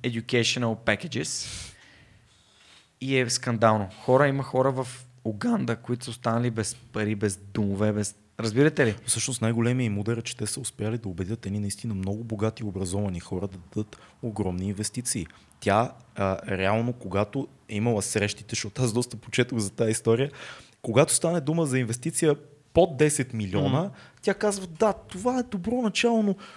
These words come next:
Speaker 2: това е леко дребно за нас. Ние търсим сериозни инвеститори от сто милиона нагоре.“ И това е, представи си, само статуса, който ти трябва да си създадеш, за да първо да влезеш в тия среди.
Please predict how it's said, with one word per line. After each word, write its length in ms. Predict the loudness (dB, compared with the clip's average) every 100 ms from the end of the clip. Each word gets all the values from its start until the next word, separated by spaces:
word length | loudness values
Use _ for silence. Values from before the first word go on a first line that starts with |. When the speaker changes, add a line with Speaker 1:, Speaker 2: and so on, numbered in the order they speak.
| -20 _
Speaker 2:
това 340 | -2 4 6 6
е 60 |
леко 340 | 4 0 0 0
дребно 420 | 4 4 4 0
за 160 | 0
нас. 200 | 0 0
Ние 120 | 0 0
търсим 360 | 0 -2 -2
сериозни 480 | 0 2 4 4 2
инвеститори 480 | 0 0 -4 -2 0
от 80 | 0
сто 200 | 0 2
милиона 380 | 4 4 2 0
нагоре.“ 680 | -2 0 0 2 4 4 0 -6 -20 -8
И 200 | -2 -2 -2 -6
това 260 | 2 4
е, 60 | 4
представи 460 | 0 -4 -2 -2
си, 200 | 0 -2 -6 -14 _
само 300 | -2 2 4
статуса, 540 | 2 4 2 2 -2 -2
който 320 | 0 0 -2
ти 120 | -10
трябва 200 | -2 0
да 40 |
си 140 | 0 -2
създадеш, 640 | -4 -4 -2 0 -2 -6 -12 -20 -16
за 140 | -6 -4
да 80 | -2
първо 240 | -2 0
да 80 | 2
влезеш 280 | 2 2 0
в 40 |
тия 140 | -2
среди. 360 | -4 -4 -6 -8